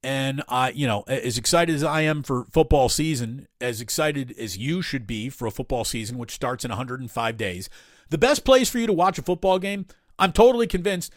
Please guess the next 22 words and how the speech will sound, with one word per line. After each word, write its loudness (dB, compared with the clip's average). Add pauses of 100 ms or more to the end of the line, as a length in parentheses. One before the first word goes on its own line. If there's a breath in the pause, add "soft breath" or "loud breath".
(140 soft breath)
and -2
I, -4
look, 4
I 4
love 4
atmosphere, 0
I 0
love 0
tailgating 0
and -4
all -2
that -2
stuff. 0 (260 soft breath)
The 0
best 0
place 0
to -4
actually -2
watch 2
a 4
game, -2
though, -8